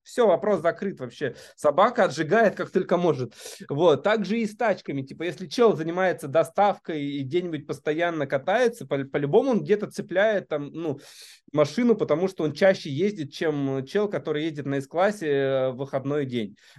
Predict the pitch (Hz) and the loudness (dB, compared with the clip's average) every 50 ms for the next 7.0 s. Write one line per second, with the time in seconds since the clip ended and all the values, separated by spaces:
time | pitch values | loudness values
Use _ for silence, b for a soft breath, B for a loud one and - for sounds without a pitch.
0 | b - 131 135 131 - 143 139 165 156 147 139 151 147 143 135 127 113 120 139 | b -4 0 0 0 0 0 -2 0 0 0 2 2 2 4 2 2 0 -4 -8
1 | 139 - - 151 143 - - 202 190 202 185 160 139 135 226 233 214 - 196 208 | -10 -10 -14 -16 -14 -8 -4 -4 -2 0 0 0 0 0 0 0 0 2 4 4
2 | 220 180 190 190 180 - 165 156 143 175 147 - 208 214 226 220 202 175 143 - | 6 6 4 2 2 2 2 0 0 -2 -6 -2 0 0 2 2 2 0 -2 -2
3 | - 156 147 147 - - 214 220 - - _ _ - 185 180 165 - - - 214 | 0 0 0 0 -2 -6 -8 -8 -8 -10 _ _ -4 -2 -2 -2 -4 -2 0 0
4 | 185 131 123 - - - - 208 208 208 - - 190 185 175 170 170 165 - - | 0 0 -2 -6 -6 -4 -2 -2 -2 -2 -4 -4 -2 -2 0 -2 -4 -4 -2 -2
5 | 208 180 B B B B B B 156 160 175 185 180 190 208 214 190 202 - 190 | -2 -2 B B B B B B -6 -4 -4 -2 -2 -2 0 -2 -2 -4 -4 -8
6 | 165 147 - - 202 190 190 214 226 214 214 - - 143 156 170 143 139 - - | -8 -8 -6 -6 -4 0 2 2 0 0 -2 -4 -4 -4 -2 -4 -6 -6 -10 -14